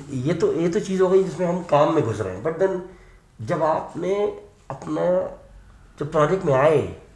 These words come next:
वो आप तब का एक्सपीरियंस बताइए कि आपका लोगों से और आपने, because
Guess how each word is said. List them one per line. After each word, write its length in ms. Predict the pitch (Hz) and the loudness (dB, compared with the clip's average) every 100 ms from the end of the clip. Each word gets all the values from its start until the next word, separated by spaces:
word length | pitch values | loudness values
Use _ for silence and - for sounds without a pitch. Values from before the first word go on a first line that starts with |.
| - - - | -20 -20 -4
वो 60 | 175 | 2
आप 400 | 202 - - - | 2 0 -4 0
तब 200 | 202 - | 0 2
का 60 | 202 | 0
एक्सपीरियंस 460 | - - 143 131 | 0 -2 -2 -2
बताइए 280 | - 117 127 | -4 -2 0
कि 140 | 147 | 0
आपका 280 | 139 135 151 | -2 0 -4
लोगों 360 | 123 123 143 143 | -2 0 0 0
से 480 | - 127 123 117 - - - - - - - | 0 -2 -2 -6 -12 -20 -20 -20 -20 -20 -4
और 120 | 123 | 0
आपने, 500 | 127 123 127 127 120 - 139 | 0 -2 -6 -6 -8 -8 0
because 220 | 190 | 0